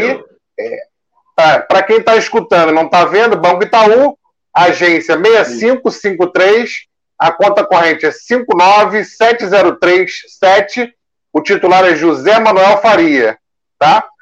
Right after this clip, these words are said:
C P F sete nove quatro, quatro sete oito, quatro oito sete cinco três.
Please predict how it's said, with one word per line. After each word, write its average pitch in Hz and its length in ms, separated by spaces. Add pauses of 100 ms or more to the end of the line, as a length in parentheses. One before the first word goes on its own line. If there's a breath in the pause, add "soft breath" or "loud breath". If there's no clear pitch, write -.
(120)
C 185 180
P - 140
F 156 320
sete 196 320
nove 170 240
quatro, 208 680
quatro 196 280
sete 170 340
oito, 190 340
quatro 190 300
oito 175 180
sete 185 340
cinco 214 260
três. 127 280